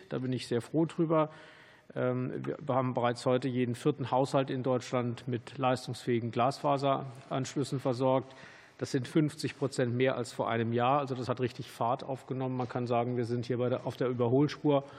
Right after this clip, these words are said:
auch, äh, im europäischen Vergleich.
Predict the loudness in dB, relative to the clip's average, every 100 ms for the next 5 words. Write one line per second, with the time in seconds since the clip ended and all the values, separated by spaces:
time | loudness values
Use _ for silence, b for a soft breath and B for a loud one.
0 | B B B 0 0 0 0 2 2 0
1 | 0 -4 -8 -2 0 0 2 2 2 -2
2 | -4 -6 -8 -6 -2 -2 -2 -4 -8 -16